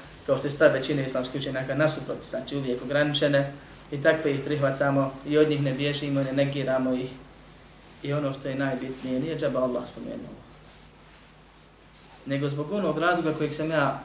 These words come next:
naglasio na početku predavanja. Da se pripaziš, da znaš s kim imaš posla, koga obožavaš, kome robuješ, s kim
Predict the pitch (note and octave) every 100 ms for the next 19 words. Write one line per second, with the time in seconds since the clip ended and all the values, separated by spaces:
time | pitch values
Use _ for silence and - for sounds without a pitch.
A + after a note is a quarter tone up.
0 | - D3 C#3 C#3 C#3+ C#3 - A2+ G#2+ -
1 | - - - - - - C#3 C#3 C3 B2+
2 | A#2+ - A2 A2 A2+ A#2 A2+ - - -
3 | - - - - - - - - - -
4 | - - C3+ - C3+ E3+ F3+ A#2+ - -
5 | - - - - - - - - - -
6 | - - - C#3+ E3 G3 F3+ - E3+ D#3
7 | D3+ B2+ - C#3 C#3 B2 F3 D#3 C#3 C#3
8 | D3 C#3+ C3+ A#2 B2 - F3+ D3+ D3+ B2
9 | A2 - - - - - - - - -
10 | - - - - - - - - - -
11 | - - - - - - - - - -
12 | - - - - A3 G3 - -